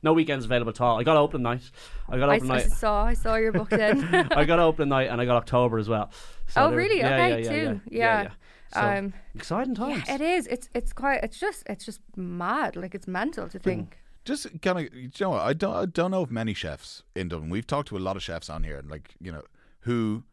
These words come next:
Speaker 3: we were talking about the signature dishes that you had in Clonbrassil
Speaker 1: Mm-hmm.
Speaker 3: House. We were talk-,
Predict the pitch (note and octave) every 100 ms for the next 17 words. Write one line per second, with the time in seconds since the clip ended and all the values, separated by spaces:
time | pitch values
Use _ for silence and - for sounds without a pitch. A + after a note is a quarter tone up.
0 | _ _ B2 C#3+ D3 B2+ A2 F2 F2+ B2
1 | A2+ G2+ F2+ D#2+ E2 D#2 - D2+ E2 E2
2 | D#2+ D#2 D2+ D2 A#2+ D2+ D2+ C#2+ F#2 F2+
3 | C3